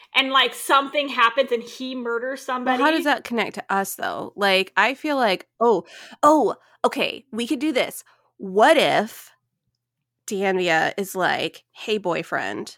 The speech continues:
Speaker 2: like, we get to my town where I'm from, and it's, like, you know, like, a larger town in the mountains or, like, the kind of, like, central mountain people town. And she's like, "Hey, boyfriend,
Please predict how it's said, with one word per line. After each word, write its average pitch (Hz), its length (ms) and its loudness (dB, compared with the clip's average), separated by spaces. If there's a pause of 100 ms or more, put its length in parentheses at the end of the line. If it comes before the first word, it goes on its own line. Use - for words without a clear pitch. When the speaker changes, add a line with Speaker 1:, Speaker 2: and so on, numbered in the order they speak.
Speaker 2:
like, 180 160 -4
we 202 80 -4
get 196 220 -4
to 233 80 -4
my 165 400 2 (120)
town - 520 -8
where 170 200 0
I'm 165 220 2
from, 147 340 -4
and 185 160 2
it's, 180 160 -4
like, 117 280 -6
you 180 80 0
know, 185 400 -8 (280)
like, 175 260 0 (100)
a 180 100 0
larger 175 520 0
town 139 280 -6
in 165 80 -4
the 165 60 -4
mountains 156 340 -6
or, 156 60 -6
like, 170 240 -6
the 170 180 -6
kind 165 240 -2
of, 156 100 -6
like, 151 160 -4
central 156 360 -6
mountain 151 420 -6
people - 300 -10
town. 175 400 -4 (560)
And 202 160 0
she's 196 200 -8
like, - 220 -12
"Hey, 156 300 -12
boyfriend, - 600 -16